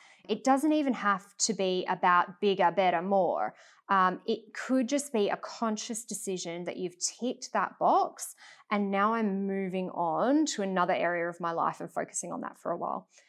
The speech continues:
There is no harm in that. It's not giving up on anything.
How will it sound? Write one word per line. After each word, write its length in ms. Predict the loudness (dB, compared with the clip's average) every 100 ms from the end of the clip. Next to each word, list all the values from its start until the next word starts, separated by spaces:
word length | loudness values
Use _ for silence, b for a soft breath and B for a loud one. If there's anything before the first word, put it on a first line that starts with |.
| b b b 2
There 140 | 2
is 160 | 2 0
no 580 | -2 -2 -2 -2 0 -2
harm 420 | -4 0 2 2
in 120 | 2
that. 280 | 2 2 -2 -6 -8
It's 240 | -6 -2
not 200 | -4 -4
giving 300 | -6 -8 -6 -4
up 240 | -4 -2
on 100 | -2
anything. 480 | 0 -2 -2 -4